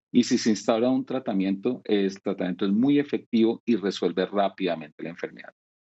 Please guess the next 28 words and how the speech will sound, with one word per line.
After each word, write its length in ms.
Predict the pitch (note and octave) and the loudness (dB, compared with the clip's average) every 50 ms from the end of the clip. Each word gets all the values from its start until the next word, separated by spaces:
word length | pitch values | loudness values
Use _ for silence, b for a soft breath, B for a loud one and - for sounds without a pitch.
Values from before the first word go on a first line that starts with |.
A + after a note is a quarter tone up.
| - - | -6 0
Es 240 | - G#2 G2 - - | 2 2 2 0 -4
por 200 | - - C#3+ C3 | -4 -2 0 0
eso 440 | A2+ G2+ - - C3 C#3 C#3 - - _ - | 0 -2 -2 -4 -6 -6 -6 -8 -12 _ -2
que 200 | A2+ F2+ E2+ F2 | 0 2 2 0
es 100 | E2 F2+ | 0 -2
necesario 640 | G2 F#2+ - B2 A2+ - B2+ F#2 E2 F2+ G#2+ - - _ _ - | -4 -4 -4 -4 -2 -2 -2 -2 -2 -4 -8 -10 -14 _ _ -2
que 180 | G2+ F#2 E2 - - - _ _ _ | -2 -2 -2 -4 -12 -20 _ _ _
cuidemos 560 | - - F#2 E2+ F2 F#2 G2+ A#2 B2 B2+ B2+ C#3 | -4 0 2 2 4 4 2 2 0 0 0 -2
a 40 | |
los 160 | B2 A#2+ B2+ B2+ | -2 -2 0 0
niños, 380 | C3 A#2 G#2 F#2+ F#2 G#2+ - | 0 2 2 0 0 -2 -4
porque 260 | - - G#2 - - | -2 -2 -2 -2 0
los 140 | F2+ E2+ E2 | 0 0 2
niños 300 | E2+ F2 F2 F2 F2+ - | 2 2 0 0 -2 -2
pueda 260 | - G#2+ G#2 G2+ G2 | 0 0 0 0 0
que 140 | - - F2 | -4 -4 -2
no 160 | E2 F2 G2 | 0 0 2
enfermen, 420 | A2+ A#2+ - - A#2+ G#2+ A2 A#2 A#2+ | 0 0 0 0 -2 0 -2 -4 -4
pero 220 | - G#2+ E2+ F2 | -4 -4 -4 -4
sí 100 | - G#2+ | -4 -4
tener 280 | G2 - G2 F#2 F#2 F#2+ | -4 -2 0 -2 0 0
complicaciones. 840 | - A#2+ G#2+ - - D#2+ - G2+ - - E3 A#2+ E2+ - - - _ _ _ _ _ _ _ - | -2 -4 -4 -4 -4 -2 -2 -2 0 0 0 0 0 -2 -6 -10 _ _ _ _ _ _ _ -2
Pero 180 | - D3 D3 C#3+ | 0 0 0 0
tampoco 460 | C#3+ C3 C3 C3 - C#3 B2+ - C#3 | -2 -6 -6 -4 -4 -4 -2 -2 -2
debemos 240 | B2+ A#2+ B2 B2 - | -2 -2 -4 -4 -6
preocuparnos 580 | - C3 - - - - G#2 F#2 F#2+ G2 F#2+ - | -6 -8 -10 -8 -8 -4 -4 -2 -4 -4 -6 -6
en 100 | A2 A2 | -6 -6
exageración, 760 | A2 - - A#2+ A2+ B2 C3 B2 A#2+ - - A#2 G2 G#2 - | -6 -6 -6 -6 -6 -4 -4 -4 -4 0 0 0 0 -2 -4